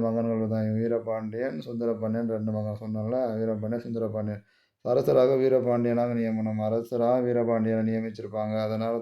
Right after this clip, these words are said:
தந்தை வந்து சுந்தரபாண்டியன் வந்து கொன்னுட்டிருப்பாரு. தந்தை வந்து சுந்தரபாண்டியன் வந்து கொன்னுட்டிருப்பாரு. அதனால டெல்லி சென்று பாருங்க, அலாவுதீனோட பாதுகாப்புல போய் அடைக்கலம் பெறுது. இதுவே மாலிக் கபூரோட படையெடுப்புக்கு வாய்ப்பு வழங்கியது. மதுரை டெல்லி சுல்தானை கட்டுப்பட்ட ஒரு முஸ்லீம் அரசு உருவாக்கப்பட்டது. மதுரையில டெல்லி சுல்தானை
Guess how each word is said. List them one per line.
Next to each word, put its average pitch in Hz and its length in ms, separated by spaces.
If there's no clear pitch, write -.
தந்தை 113 260
வந்து 120 200
சுந்தரபாண்டியன் 117 640
வந்து 120 200
கொன்னுட்டிருப்பாரு. 107 560
தந்தை 127 240
வந்து 123 200
சுந்தரபாண்டியன் 113 600
வந்து 110 200
கொன்னுட்டிருப்பாரு. 117 560
அதனால 117 240
டெல்லி 117 220
சென்று 117 300
பாருங்க, 110 220
அலாவுதீனோட 117 600
பாதுகாப்புல 110 560
போய் 117 120
அடைக்கலம் 110 460
பெறுது. 104 280
இதுவே 113 200
மாலிக் 113 300
கபூரோட 113 340
படையெடுப்புக்கு 110 580
வாய்ப்பு 110 300
வழங்கியது. 104 460
மதுரை 127 260
டெல்லி 123 380
சுல்தானை 117 320
கட்டுப்பட்ட 113 460
ஒரு 117 160
முஸ்லீம் 123 380
அரசு 113 220
உருவாக்கப்பட்டது. 107 580
மதுரையில 110 460
டெல்லி 117 240
சுல்தானை 113 300